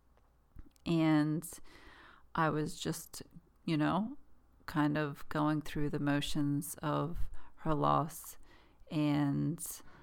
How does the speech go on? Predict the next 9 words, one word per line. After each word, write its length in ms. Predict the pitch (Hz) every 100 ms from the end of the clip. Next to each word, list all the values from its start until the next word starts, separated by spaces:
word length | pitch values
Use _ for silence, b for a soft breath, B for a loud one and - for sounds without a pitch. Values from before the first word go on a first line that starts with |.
| B B B -
I've 140 | 156
actually 840 | 151 147 - 151 147 139 143 - - - - - - - - - - -
been 180 | 165 156
mourning 560 | 156 156 160 160 165
for 140 | 170 175
the 100 | -
past 420 | 180 147 151 -
year, 600 | 160 165 165 160 160 165 b b b b b -
and 960 | 165 160 151 147 147 143 147 143 139